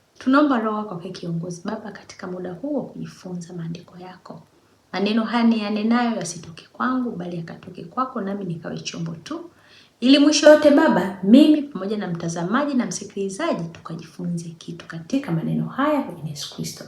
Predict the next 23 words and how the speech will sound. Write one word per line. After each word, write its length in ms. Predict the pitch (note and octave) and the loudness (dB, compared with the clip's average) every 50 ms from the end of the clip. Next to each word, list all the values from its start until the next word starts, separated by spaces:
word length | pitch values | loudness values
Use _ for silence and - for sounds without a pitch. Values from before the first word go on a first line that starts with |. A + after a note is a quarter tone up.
| - E3+ E3+ | -14 -14 -14
Amina. 320 | C3+ - - - - - - _ _ _ _ _ _ _ _ _ _ _ _ _ _ _ _ _ _ | -16 -18 -18 -20 -20 -20 -20 _ _ _ _ _ _ _ _ _ _ _ _ _ _ _ _ _ _
Kulia 920 | - - - E4+ E4+ F4 E4+ F4 G4 G4+ G4 G4 F#4+ F#4 F#4 F4+ F4 F4 E4+ - - - _ - | 0 4 6 6 8 8 10 10 12 10 10 8 6 6 6 4 4 2 0 -4 -12 -16 _ 2
na 200 | G#3 A3+ A#3 A#3 | 6 8 8 8
kuomba 760 | A#3 - - A#3 G#3 - A#3+ C#4+ C#4 C4 B3+ A#3+ B3 A#3 A#3 - - | 8 4 0 -4 2 6 8 8 8 8 8 6 4 2 0 -2 -2
kwa 120 | G#3+ F#3+ | -4 -2
ajili 560 | F3 E3 F3 G#3 D4 D#4+ C#4+ G#3 F3+ F3 E3+ | -2 -2 0 2 2 2 2 2 2 0 0
ya 100 | F3 E3 | 2 4
ndoa 480 | E3 E3 D#3+ E3 C4+ D4 C#4+ C#4 C#4 C4+ | 6 6 8 8 6 6 6 6 4 4
na 100 | A3+ - | 2 0
familia 440 | - - - C#3+ - - - - - - | -2 -6 -10 -12 -12 -12 -10 -12 -12 -12
zetu. 400 | - - - - - - - - - _ _ _ _ _ _ - - - _ _ _ _ _ _ _ _ _ _ - - - - - - - - - - | -12 -14 -16 -14 -14 -14 -16 -16 -18 _ _ _ _ _ _ -20 -20 -20 _ _ _ _ _ _ _ _ _ _ -12 -10 -10 -12 -14 -14 -16 -14 2 6
Katika 300 | - C4+ - F4 F#4+ A4 G4+ | 8 8 10 10 10 10 12
kile 200 | A4+ G#4 G#4 - | 12 12 12 12
kitabu 460 | - C4 - - D#4+ E4+ E4+ E4 D#4+ | 10 8 8 8 8 8 8 6 4
cha 280 | D#4+ - - C4 A#3 G#3 | 2 2 4 4 4 4
Waamuzi, 880 | G3+ G3+ G3+ G3 G3+ G3+ G#3 A3+ D4 D#4 C4+ - - F#3 A#3+ C#4 - - - | 4 4 4 4 4 6 4 4 6 6 4 2 2 0 -4 -4 -6 -10 -10
kitabu 420 | - G3 F#3+ - B3 A#3+ A#3+ C4 A#3+ | -8 -8 -6 -4 -2 -2 -2 -2 -2
cha 180 | - - G3 | -2 -2 -2
Waamuzi 440 | F#3 F3+ F#3 G#3 B3 C4+ B3+ - A3 | -2 0 2 4 4 4 4 2 0
sita, 540 | - - - F4 F#4 F4 - F#3 - - - - - - _ _ _ _ _ _ _ _ - - _ _ _ _ - - - - - - - _ _ | -2 2 4 4 4 4 2 0 0 -2 -2 -8 -16 -20 _ _ _ _ _ _ _ _ -20 -20 _ _ _ _ -4 -4 -4 -8 -18 -20 -20 _ _
kuanzia 420 | - A#3+ A#3+ B3+ B3 A#3+ D#4+ E4 | 8 10 10 10 10 10 12 12
ule 260 | E4 E4 D#4+ - - | 12 10 8 8 8
mstari 1000 | A#3+ A#3+ A3+ - - - - D4 D4 D4 D4 C#4 C4+ C#4+ C#4+ C#4 C4+ C4+ C4+ C4+ | 10 10 10 8 4 2 4 4 6 6 8 8 8 10 10 10 10 8 6 4